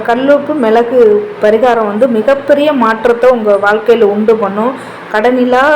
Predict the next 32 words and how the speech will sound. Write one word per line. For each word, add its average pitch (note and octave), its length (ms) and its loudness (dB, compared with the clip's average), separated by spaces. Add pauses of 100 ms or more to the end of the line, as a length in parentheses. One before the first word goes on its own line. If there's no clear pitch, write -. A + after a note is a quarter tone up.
(120)
பெருவாழ்வு A#3+ 540 2 (120)
கண்டிப்பா A#3 480 0
உங்களுக்கு G3+ 300 -4 (100)
கிடைக்கும். A#3 440 0 (340)
இதை A3 200 0
நீங்க G#3+ 220 0
நம்பிக்கையோட C4 580 2 (100)
நீங்க G#3+ 180 0 (120)
செய்யணும். A#3 420 2 (100)
எதைக்குமே C4+ 640 0 (100)
ஒரு A3 120 4
வந்து A3 200 0 (180)
நம்பிக்கை A#3+ 540 0
வேணும், G#3+ 280 -2 (320)
அதுவும் B3+ 320 2
முயற்சியும் C4+ 600 0
வேணும். A#3 200 -4 (140)
நம்ம G#3+ 240 0
முயற்சி C#4 400 0
பண்ணிட்டு A#3 360 0 (460)
பேசாம B3+ 500 2
இருக்கக்கூடாது. A#3 640 2 (140)
அதோட A#3 460 2
நம்ம A3+ 240 -2
வந்து A3+ 240 2
வேலையை A#3 260 4 (100)
பார்த்துக்கிட்டு G#3+ 420 0
இருக்கணும். A#3 320 -2
அது G#3 180 0
ஆட்டோமேட்டிக்கா A#3 640 -2
நம்மளுக்கு G3+ 360 -4
வந்து A3 200 -2